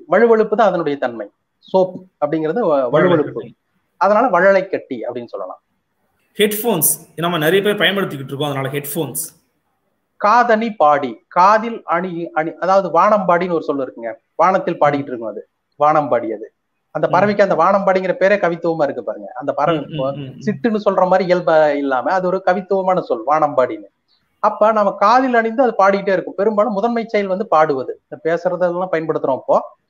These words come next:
Speaker 1: பாடுவது அதனுடைய முதன்மை செயலா இருக்குது. காதில் அணிந்து பாடுவது அது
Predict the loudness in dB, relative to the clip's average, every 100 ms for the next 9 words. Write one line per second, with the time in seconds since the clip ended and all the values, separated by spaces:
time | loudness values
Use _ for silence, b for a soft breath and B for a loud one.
0 | _ _ _ 4 4 4 4 4 2 -2
1 | -2 -4 -6 -8 -4 -4 -4 -8 -6 0
2 | 4 4 2 -4 -2 -2 -2 -6 0 2
3 | 4 0 -4 -8 -10 -10